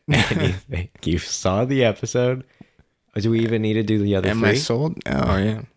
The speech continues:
Speaker 1: What?
Speaker 2: Yeah, we do need to do the other three. Not, no, no spoilers, but
Speaker 1: So the episode this week is season one, episode seven, technically.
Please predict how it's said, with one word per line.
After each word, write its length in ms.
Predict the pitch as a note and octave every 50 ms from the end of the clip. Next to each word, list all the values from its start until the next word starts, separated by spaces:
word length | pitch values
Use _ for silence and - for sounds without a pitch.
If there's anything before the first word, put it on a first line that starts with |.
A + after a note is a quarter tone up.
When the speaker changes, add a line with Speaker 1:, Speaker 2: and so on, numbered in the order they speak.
| _ _ _ _ -
Speaker 1:
What? 120 | - A#2+
Speaker 2:
Yeah, 200 | A2+ G2+ F#2+ - -
we 140 | A2 A2+
do 160 | - G2+ G#2 A#2+
need 160 | B2 B2+ B2
to 160 | A2+ G#2 -
do 100 | G2+ F#2+
the 120 | F2+ F2 F2
other 180 | F2+ G2 G2
three. 340 | - - - F#2+ G#2 A#2+ - - _ _ _ _ - - - _
Not, 220 | - C#3+ A#2 - -
no, 280 | - F#2 D#2 F2 F#2+ F2+
no 200 | G#2 A2 A2 A2
spoilers, 560 | - - - F2 D2+ C#2+ C#2 C2 - - - _
but 160 | - - - _ _ _ _ _ _
Speaker 1:
So 380 | - - E2+ E2 E2 D#2+ D#2+
the 180 | D#2 E2 E2 E2
episode 380 | E2+ - F2 - F2 D#2+ D#2
this 180 | F2 E2 - -
week 260 | E2+ D#2 - - - _ -
is 720 | - D#2 D2+ D2 D2 D2 D2 D2+ D#2 D#2 - - - - _ _ _ _ _ _ _ _ _ -
season 480 | - - F2 E2+ D#2+ E2+ E2+ D#2+ D#2+
one, 460 | D#2 D#2 D#2 D2+ D2+ D2 D2+ D2+ - - _ _ _ _ - D#2+
episode 640 | D#2 D#2+ D2+ - D2+ D2+ D2 D2 D2 C#2+ C#2+ C#2+ - - _ _ _ _ _ _
seven, 600 | - - - E2 D#2 D2 C#2+ D2+ D2 D2 D2+ - - _ _ _ _ _ _ _ _ _ _
technically. 600 | - - C2+ C2+ - D2+ D2 - - D#2+ F2 -